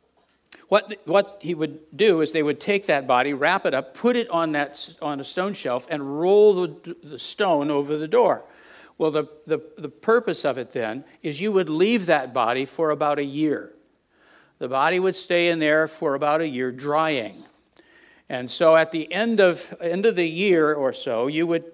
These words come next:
you would open the tomb back up, you would come to this body, you would unwrap this thing, and the body would be, uh, the, the flesh and all of that stuff would be like dust,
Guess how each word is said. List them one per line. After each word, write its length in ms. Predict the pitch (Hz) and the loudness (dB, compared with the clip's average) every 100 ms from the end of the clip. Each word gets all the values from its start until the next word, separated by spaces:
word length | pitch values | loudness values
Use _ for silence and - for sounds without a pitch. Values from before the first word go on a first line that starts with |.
| - | -10
you 120 | 160 | -4
would 120 | 156 | 0
open 260 | 160 175 208 | 0 0 -2
the 80 | 196 | -4
tomb 280 | 202 190 | -6 -2
back 300 | 165 160 175 | 0 0 0
up, 360 | 131 117 - _ | -2 -4 -6 _
you 160 | 160 139 | -10 -8
would 140 | 151 | -8
come 260 | 185 208 185 | -6 -6 -6
to 100 | 180 | -8
this 240 | 170 156 | -8 -8
body, 340 | - 127 120 135 | -2 0 0 0
you 120 | 156 | 0
would 100 | 160 | 0
unwrap 520 | 170 165 180 214 - | 0 0 0 0 -2
this 220 | 147 - | -8 -6
thing, 200 | 143 139 | -8 -6
and 100 | 156 | -6
the 60 | 151 | -2
body 380 | 147 160 180 175 | 2 2 2 0
would 200 | 160 143 | -4 -4
be, 380 | 143 143 - - - | -6 -8 -14 -16 -12
uh, 80 | 127 | -6
the, 160 | 123 | -6
the 100 | 127 | -6
flesh 480 | - 190 202 143 - | -4 0 0 0 -6
and 160 | 151 139 | -10 -4
all 260 | 143 175 | -2 0
of 60 | 170 | 0
that 160 | 151 | 0
stuff 240 | 151 147 143 | -4 -8 -8
would 100 | 123 | -8
be 200 | 127 117 - | -10 -12 -8
like 300 | 131 107 117 | -8 -8 -2
dust, 540 | 170 131 117 - - | -2 0 -6 -12 -18